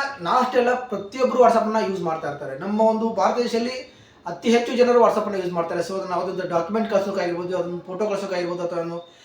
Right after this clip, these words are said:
ಮೆಸೇಜ್ ಕಳ್ಸೋಕ್ಕಾಗಿರ್ಬೋದು, ತುಂಬ ಹೆಲ್ಪ್ ಆಗುತ್ತೆ. So, WhatsApp ಬಂದಾಗಿಂದ ಎಷ್ಟು ಹೆಲ್ಪ್ ಆಗ್ತಿದೆ ಅಷ್ಟು, ಆ, ಡೇಂಜರ್ ಕೂಡ ಆಗ್ತಾ ಇದೆ. So, ಅದನ್ನ ನೀವು ಕೆಟ್ಟಕ್ಕೂ, ಕೆಟ್ಟದಕ್ಕೂ ಯೂಸ್ ಮಾಡ್ಕೋಬೋದು, ಒಳ್ಳೆಯದಕ್ಕೂ ಯೂಸ್ ಮಾಡ್ಕೋಬೋದು.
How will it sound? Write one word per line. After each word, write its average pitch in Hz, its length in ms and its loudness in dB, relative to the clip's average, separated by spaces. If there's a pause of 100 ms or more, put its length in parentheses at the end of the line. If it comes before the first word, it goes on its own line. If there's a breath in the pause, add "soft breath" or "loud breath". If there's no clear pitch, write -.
(160 loud breath)
ಮೆಸೇಜ್ 202 280 2
ಕಳ್ಸೋಕ್ಕಾಗಿರ್ಬೋದು, 196 540 0
ತುಂಬ 190 220 0
ಹೆಲ್ಪ್ 190 220 2
ಆಗುತ್ತೆ. 185 680 -4
So, 226 100 0
WhatsApp 208 300 2
ಬಂದಾಗಿಂದ 226 360 2
ಎಷ್ಟು 214 340 4
ಹೆಲ್ಪ್ 208 200 0
ಆಗ್ತಿದೆ 214 240 0
ಅಷ್ಟು, 220 400 -2 (280 loud breath)
ಆ, 220 80 2 (420)
ಡೇಂಜರ್ 196 260 2
ಕೂಡ 233 100 2
ಆಗ್ತಾ - 280 4
ಇದೆ. 156 360 -4 (100)
So, 202 60 -2
ಅದನ್ನ 196 180 -2
ನೀವು 196 180 -4
ಕೆಟ್ಟಕ್ಕೂ, 208 400 0
ಕೆಟ್ಟದಕ್ಕೂ 220 520 -2
ಯೂಸ್ 208 100 -2
ಮಾಡ್ಕೋಬೋದು, 214 640 -2 (320 soft breath)
ಒಳ್ಳೆಯದಕ್ಕೂ 214 360 2
ಯೂಸ್ 180 160 -2
ಮಾಡ್ಕೋಬೋದು. 147 680 -6